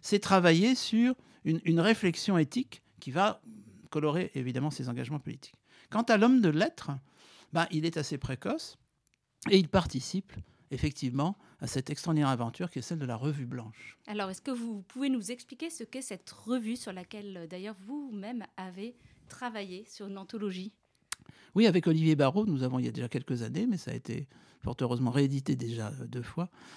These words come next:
Speaker 1: nous avons composé une sorte de sommaire idéal de la Revue Blanche, parce que c'est impressionnant. Quand il s'agit d'ouvrir dans cette revue une chronique sur la musique, on demande à Claude Debussy. <laughs> Vous avez un certain Marcel Proust qui passe par là.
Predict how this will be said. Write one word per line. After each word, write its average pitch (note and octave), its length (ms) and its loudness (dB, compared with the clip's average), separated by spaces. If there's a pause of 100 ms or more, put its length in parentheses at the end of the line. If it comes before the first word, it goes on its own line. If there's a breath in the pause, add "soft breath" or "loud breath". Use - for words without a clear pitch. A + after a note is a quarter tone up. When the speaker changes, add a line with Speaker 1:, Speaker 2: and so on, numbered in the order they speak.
(200 loud breath)
Speaker 1:
nous C#3 180 -2
avons D3+ 300 0
composé C#3+ 400 0
une E3 60 0
sorte D3 160 0
de C3 60 -2
sommaire F3+ 360 0
idéal D3+ 280 0
de C#3 100 -2
la C3 80 -2
Revue B2 160 -6
Blanche, F#3 280 0
parce B2 200 -10
que C#3+ 80 -4
c'est C3 200 -10
impressionnant. G3+ 520 -4 (580 loud breath)
Quand D#3+ 220 0
il D#3 60 0
s'agit E3 360 0
d'ouvrir D#3 500 2
dans C3 120 -4
cette C#3 180 -6
revue C#3 400 -2 (320 loud breath)
une D#3 140 -2
chronique D#3+ 320 2
sur C#3 100 -4
la B2+ 80 -2
musique, D3+ 380 -2
on C#3+ 100 -2
demande E3 220 -2
à C3+ 60 -4
Claude D3+ 220 -4
Debussy. D#3 500 -6 (140)
<laughs> - 1160 6
Vous D#3+ 220 2
avez D#3+ 140 4
un D3+ 60 0
certain C#3+ 260 -2
Marcel C#3+ 320 -2
Proust D#3 360 -8
qui A#2+ 80 -12
passe C#3 180 -10
par E3 200 -4
là. D3+ 240 -2